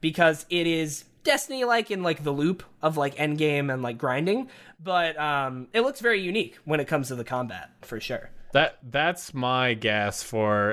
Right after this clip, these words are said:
Speaker 2: at least probably a, uh, best gameplay contender for next year.
Speaker 1: Yeah, yeah, hopefully. That's, that's, that's what I hope. Um, but yeah, I'm excited about Anthem. That's, I, when I was gonna say games we're excited about,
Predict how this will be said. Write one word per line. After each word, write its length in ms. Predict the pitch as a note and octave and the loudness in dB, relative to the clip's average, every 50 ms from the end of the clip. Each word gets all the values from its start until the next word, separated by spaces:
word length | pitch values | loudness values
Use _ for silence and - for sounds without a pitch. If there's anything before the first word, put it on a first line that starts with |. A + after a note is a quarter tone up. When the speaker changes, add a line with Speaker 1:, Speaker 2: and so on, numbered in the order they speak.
| G#2 G#2 | 0 -2
Speaker 2:
at 80 | A#2 | -2
least 500 | A#2+ B2+ C#3 C#3 C3+ C3+ - - - - _ _ - - - | 0 2 2 2 2 0 -4 -10 -16 -20 _ _ -20 -20 -8
probably 460 | - - C3+ B2 A#2+ C3 B2+ A#2+ A#2+ | -2 0 2 2 2 2 2 2 2
a, 440 | A2+ A2 G#2+ G#2+ G#2 G2+ G2+ G2+ - - _ - | 0 0 2 2 2 0 -2 -4 -10 -18 _ -2
uh, 240 | - A2 A2 G#2+ G#2 | 0 2 2 2 2
best 340 | G2 A2 G#2+ G2+ G2 - - | 2 0 0 0 -2 -2 -2
gameplay 460 | G#2 F#2+ F#2 F2+ - - F2 F2 F2+ | 0 0 0 0 -4 -6 -6 -6 -6
contender 500 | - - F#2+ F#2+ - F#2 F2+ F2 F2+ F2+ | -8 -8 -8 -6 -6 -6 -6 -6 -6 -8
for 160 | - - F#2+ | -8 -10 -12
next 320 | E2+ D#2 C#2+ - - - - | -12 -12 -12 -14 -14 -14 -12
year. 140 | - F#2 F#2+ | -8 -6 -2
Speaker 1:
Yeah, 420 | D#3+ D#3 D3 C3 B2+ A#2+ A2+ A#2 C3+ D3+ - _ _ - | 0 0 0 0 0 -2 -4 -8 -10 -14 -16 _ _ -10
yeah, 300 | C3+ B2 A2+ F#2+ G#2 G#2 | -8 -6 -4 -4 -6 -8
hopefully. 600 | G#2 - - D3+ F3+ F#3+ - C#3 A2 A2 A2 - - _ _ _ _ - | -8 -4 -2 -2 -2 -2 -4 -6 -6 -6 -8 -10 -12 _ _ _ _ -10
That's, 360 | B2+ B2 B2 B2 - - - | -8 -8 -8 -8 -10 -12 -14
that's, 340 | - - A2+ A2+ - - - | -12 -12 -12 -12 -12 -12 -12
that's 220 | - A#2 A2+ - | -10 -12 -10 -8
what 100 | B2+ A#2 | -6 -6
I 40 | A2 | -6
hope. 220 | G#2+ A2+ G#2 - - - - - - - - | -6 -6 -8 -8 -12 -18 -20 -20 -16 -8 -4
Um, 680 | D#3+ F3+ F3+ F3+ E3+ E3 D3+ D3 C#3 C3 B2+ C3 - _ | -2 0 0 0 0 -2 -4 -6 -6 -6 -8 -8 -8 _
but 100 | - A3 | -2 0
yeah, 200 | A3+ G#3 D#3+ D3 | 0 0 0 0
I'm 180 | - F#3+ A#3 C4 | 0 0 0 0
excited 360 | A#3 G3 - G3+ E3+ D#3+ D3 | -2 -4 -2 0 0 0 2
about 180 | C#3 C#3 B2 B2 | 2 0 0 2
Anthem. 360 | B2 C3+ C3 B2+ A#2+ A#2+ A#2 - | 0 0 -2 -2 -4 -6 -2 2
That's, 380 | - D3+ D#3 D3+ - - - - - - - - - | 4 4 4 4 0 -8 -10 -12 -18 -20 -20 -16 -6
I, 260 | - D3+ F3 F3 F3 D#3+ | 0 2 2 2 2 0
when 500 | D#3+ E3 F3 F3 F3 E3+ E3+ D#3+ D#3+ D#3 | -2 -2 0 0 2 2 2 0 -2 0
I 160 | C#3 D3+ E3 | 2 2 2
was 140 | E3+ E3 D3+ | 2 2 0
gonna 160 | F#3 E3+ E3 | 0 0 2
say 220 | - F3+ E3 D#3 C#3+ | 2 2 0 2 2
games 260 | D#3 D#3+ D#3+ D3+ D3+ | 0 -2 -2 0 0
we're 120 | D#3 D3+ | 0 0
excited 300 | D3+ - - D#3+ D3+ D3 | 0 0 0 0 0 0
about, 380 | D3 D3+ D3 D3 D3 C#3 - | 0 2 2 2 0 0 -4